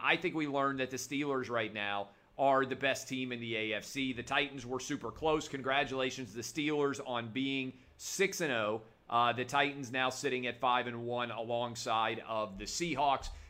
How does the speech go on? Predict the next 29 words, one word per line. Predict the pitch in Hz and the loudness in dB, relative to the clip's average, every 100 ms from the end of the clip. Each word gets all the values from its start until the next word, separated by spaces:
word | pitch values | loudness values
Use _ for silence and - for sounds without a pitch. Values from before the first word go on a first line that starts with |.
| - - | -20 -6
Titans | - 196 185 156 | 4 4 4 -4
really, | 131 160 165 127 127 | -2 2 2 2 2
like, | 131 135 | 0 0
there's | 135 | 0
gonna | 147 | 0
be | 151 | 2
a | 135 | 4
lot | 143 143 | 6 4
of | 127 | 4
focus | 147 135 135 - | 0 0 0 -2
on | 131 127 | 0 0
the | 120 | 0
Gostkowski | 117 113 - - 143 160 - 110 | -2 -2 -2 2 2 2 -2 -10
kick, | - 107 98 - - - | -4 -4 -4 -10 -10 0
but | 143 | 2
really | 156 180 165 | 4 6 4
it | 139 | 2
was | 131 | 0
their | 135 127 | 2 0
third | - 156 139 123 | 2 4 4 4
down | 127 120 104 | 2 2 0
defense | 127 123 117 104 - | -6 -4 -4 -4 -6
that | 117 107 | -6 -2
lost | 113 107 - | 0 0 -2
them | 101 | -6
the | 95 | -6
game. | 113 101 85 92 | -4 -4 -6 -10
The | |
Steelers | 110 - 170 170 160 135 | -10 -4 0 2 2 0